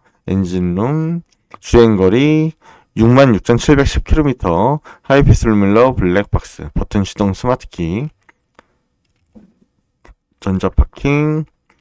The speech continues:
전방 추돌 방지, 차로 이탈 방지, 열선 핸들 기능,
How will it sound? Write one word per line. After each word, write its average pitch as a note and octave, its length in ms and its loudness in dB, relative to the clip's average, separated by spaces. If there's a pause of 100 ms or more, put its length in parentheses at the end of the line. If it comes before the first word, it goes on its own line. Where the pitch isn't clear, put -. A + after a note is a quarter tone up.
(140)
전방 G#2 360 0
추돌 C#3+ 240 2
방지, A#2+ 460 2
차로 C3 280 0
이탈 A#2 220 0
방지, A#2+ 640 -2
열선 G#2 360 0
핸들 C3+ 280 -2
기능, F2+ 480 -4